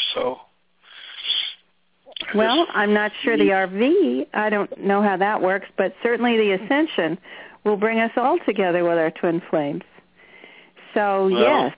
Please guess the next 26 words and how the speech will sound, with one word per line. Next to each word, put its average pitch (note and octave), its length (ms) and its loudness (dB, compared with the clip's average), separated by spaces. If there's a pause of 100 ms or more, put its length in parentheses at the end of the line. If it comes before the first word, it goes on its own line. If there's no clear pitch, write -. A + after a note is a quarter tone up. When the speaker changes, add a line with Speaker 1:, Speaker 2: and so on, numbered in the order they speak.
Speaker 1:
yeah. B2 400 -4 (800)
Financially, B2+ 920 -2
it'll A#3+ 260 -10
bring, B3+ 540 -10 (1080)
it'll B2 300 -8
be C3 300 0
able B2+ 260 0
to B2 60 -4
bring C3 380 -2
me C3+ 160 0
out B2+ 240 2
of A#2 120 -4 (380)
where B2+ 420 0
I'm C3+ 240 -2
living B2+ 320 -4
into B2 320 -8
the A#2+ 100 -6
place B2+ 300 -4 (100)
where B2 180 -4
I B2 60 -6
need B2+ 260 -6
to B2+ 100 -6
be. B2 460 0 (200)
So B2 220 0
it's, - 220 -10
uh, C#3+ 60 -10